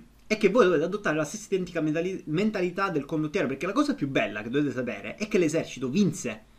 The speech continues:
La flotta di cinquecento soldati vinse la battaglia.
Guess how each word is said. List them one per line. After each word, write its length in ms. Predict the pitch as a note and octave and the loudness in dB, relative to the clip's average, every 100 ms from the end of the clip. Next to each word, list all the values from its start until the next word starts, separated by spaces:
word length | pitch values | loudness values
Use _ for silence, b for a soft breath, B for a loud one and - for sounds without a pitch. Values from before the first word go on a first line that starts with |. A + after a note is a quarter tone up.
| b b | b b
La 160 | - A3 | 2 2
flotta 360 | A#3 G3+ B2 B2 | 4 2 2 -2
di 120 | B2+ | -2
cinquecento 640 | D3 C#3 C#3+ G3+ G#3+ D#3 | -2 -4 -2 -4 -2 -2
soldati 500 | - C3 B2+ G#2 B2+ | -2 -4 -4 -6 -8
vinse 440 | B2+ E3 - - | -4 -6 -6 -10
la 120 | A2+ A2 | -10 -8
battaglia. 600 | G#2+ - G#2 G#2 G#2 | -10 -10 -12 -10 -14